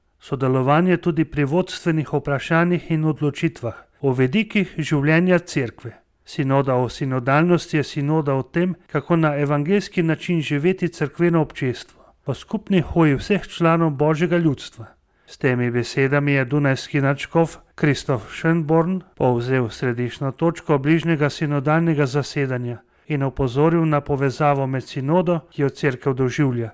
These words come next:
in tisto iz leta tisoč devetsto petinosemdeset, ki je bila posvečena cerkvenemu občestvu. Poudarek, ki nam pomaga razumeti, kako sta občestvo in prizadevanje za enost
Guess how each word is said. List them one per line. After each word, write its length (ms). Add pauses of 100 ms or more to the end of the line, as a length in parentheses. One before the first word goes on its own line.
(140)
in 160
tisto 360
iz 180
leta 260
tisoč 360
devetsto 480
petinosemdeset, 1160 (120)
ki 120
je 80
bila 260
posvečena 680
cerkvenemu 640
občestvu. 600 (360)
Poudarek, 680 (240)
ki 140
nam 140
pomaga 460
razumeti, 640
kako 380
sta 200
občestvo 560
in 120
prizadevanje 800
za 260
enost 560